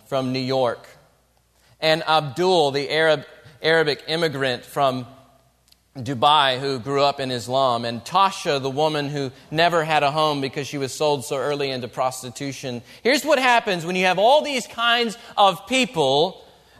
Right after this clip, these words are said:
believe in Jesus, get rescued out of their sins, and then wedded to the church, which reflects the unity of the triune God.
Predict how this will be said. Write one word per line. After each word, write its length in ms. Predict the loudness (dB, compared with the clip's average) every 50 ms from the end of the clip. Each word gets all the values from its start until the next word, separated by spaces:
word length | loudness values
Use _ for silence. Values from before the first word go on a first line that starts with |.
| -2
believe 420 | 2 2 4 4 4 4 4 2 2
in 140 | 0 -2
Jesus, 460 | 0 0 0 0 2 2 0 0 0 0
get 220 | -2 -2 -2 2
rescued 420 | 2 2 2 2 0 -2 0 2
out 220 | 4 6 6 6 4
of 80 | 4
their 200 | 4 2 2 2
sins, 400 | 0 -2 -4 -4 -2 -2 -2 -2 -2
and 100 | -2 -2
then 240 | -2 -2 -2 0 2
wedded 520 | 4 4 6 6 4 4 2 2 0 -4 -8 -14 -20 -18 -8
to 440 | -4 0 2 2 2 2 2 0 -2 -4 -8 -20 -20 -20 -20 -20 _ _ _ _ _ -2
the 120 | -2 -2 -2
church, 680 | -2 -4 -2 2 4 6 6 6 4 2 -2 -6 -8
which 200 | -8 -8 -8 -8
reflects 680 | -10 -6 0 2 2 2 2 0 -6 -14 -14 -16 -18 -20 _ _ _ _ _ _ _ _ _ _ _ -8
the 80 | -6
unity 400 | -2 0 0 0 0 0 0 0
of 100 | 0 0
the 80 | -2 -4
triune 460 | -4 -2 0 0 0 0 -2 -4 -2
God. 280 | 0 0 0 -2 -2